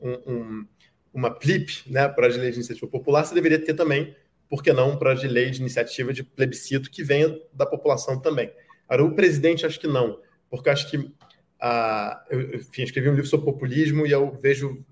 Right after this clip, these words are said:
várias vantagens e, e do populismo em relação à, à, à democratização de uma sociedade. É, então, não tem uma visão, digamos, nem, nem liberal nem marxista do populismo, que os liberais e os marxistas olham para o populismo como sendo um inimigo a ser derrotado.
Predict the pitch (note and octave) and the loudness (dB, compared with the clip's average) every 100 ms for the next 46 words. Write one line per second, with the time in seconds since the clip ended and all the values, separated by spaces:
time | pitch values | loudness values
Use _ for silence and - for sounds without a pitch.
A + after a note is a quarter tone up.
0 | _ A2+ C#3 E3 D#3 D3 - - - _ | _ -2 4 6 6 6 0 -8 -12 _
1 | _ _ A#2+ D3 C#3+ C#3 C3 C3 C3 B2+ | _ _ -2 0 0 0 0 0 -2 -8
2 | B2 - - D3+ C3 C3 C3+ B2+ A#2 A2 | -8 -12 -16 -12 -10 -10 -10 -8 -8 -6
3 | G#2+ - _ _ _ B2 C#3 C3+ C#3 C#3 | -10 -10 _ _ _ -12 -6 -2 -2 -2
4 | C3 C3 C3 C3 C3+ C3 - B2 B2+ B2 | -6 -4 -4 -2 -2 -2 -6 -4 2 2
5 | A#2+ - B2 B2+ B2 A#2+ A2+ - A#2 G#2+ | 2 0 2 4 4 2 0 0 -2 -2
6 | A2 - B2+ C3 D3 D3+ C#3+ - D3 C3+ | -6 -8 0 4 6 4 0 0 0 0
7 | B2+ B2 - A2+ F#2+ F#2 _ _ _ _ | -2 -4 -4 -4 -6 -14 _ _ _ _
8 | _ B2 A#2 A2+ B2 C3+ C#3 D3 B2+ A#2+ | _ -2 0 2 2 2 2 4 2 2
9 | C3 C3 B2 G#2+ - _ _ - A#2 B2 | 2 2 0 -6 -14 _ _ -14 2 4
10 | A#2+ G#2+ C#3+ E3+ E3 D3 E3+ D#3+ D3 D3+ | 4 2 2 2 2 2 4 6 6 6
11 | D#3+ D#3+ C#3 - - D3+ - A#2+ A2+ A#2 | 4 0 -2 -8 -8 -8 -8 -10 -8 -10
12 | - A#2 G#2+ G#2+ G#2+ A#2 B2 C3 C3+ B2 | -8 -8 -10 -12 -10 -2 2 2 -2 -6
13 | - C3 C3+ C3 - B2 B2+ C3 C#3 C#3+ | -8 -4 -2 -2 -8 -14 -10 -8 -8 -8
14 | C3 - C3 C3+ C3+ C3 C3 C#3 C#3+ C#3+ | -8 -6 -4 -2 -2 -2 -2 0 0 0
15 | C3 B2+ C3 C3 G2 | 0 0 0 -2 -10